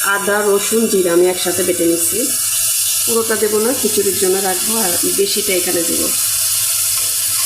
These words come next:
এত গরম পড়তেছে, কালকে থেকে বৃষ্টি, কিন্তু সকালেও অনেক বৃষ্টি হয়েছে, কিন্তু এখন বৃষ্টি নাই, আর অনেক গরম লাগতেছে।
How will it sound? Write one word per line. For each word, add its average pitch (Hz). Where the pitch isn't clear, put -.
এত 208
গরম 233
পড়তেছে, 220
কালকে 226
থেকে 220
বৃষ্টি, 208
কিন্তু 196
সকালেও 226
অনেক 190
বৃষ্টি 190
হয়েছে, 180
কিন্তু 190
এখন 202
বৃষ্টি 208
নাই, 185
আর 180
অনেক 196
গরম 196
লাগতেছে। -